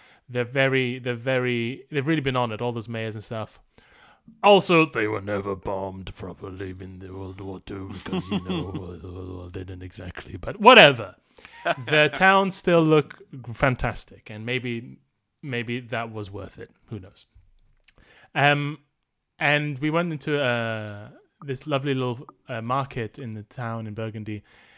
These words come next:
and one of the stalls was just this old guy with a fridge and bottles of Chablis. And he, and he'd asked for a cu-, a glass of Chablis from, you know, down the road or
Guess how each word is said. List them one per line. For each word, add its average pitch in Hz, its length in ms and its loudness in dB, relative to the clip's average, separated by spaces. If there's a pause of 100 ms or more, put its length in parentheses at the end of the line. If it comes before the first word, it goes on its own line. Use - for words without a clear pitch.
(220)
and 151 280 -2
one 214 240 2
of 226 60 0
the 220 60 -2
stalls 214 360 -2
was 147 100 -6
just 185 200 -6
this 175 180 -4
old 208 460 8
guy 170 500 2 (280)
with 143 200 -2
a 135 40 0
fridge 147 600 2 (240)
and 139 240 -2
bottles 165 420 4
of 139 120 2
Chablis. 135 600 -2 (760)
And 135 340 0
he, 143 360 -4
and 147 160 -4
he'd 147 100 0
asked 175 160 2
for 196 80 0
a 165 60 0
cu-, - 180 -10
a 170 100 -4
glass 180 300 2
of 165 60 -6
Chablis 135 560 -2 (840)
from, 120 480 -6 (300)
you 143 100 -6
know, 110 300 -6 (120)
down 123 260 -2
the 117 80 -8
road 113 320 -4
or 104 360 -10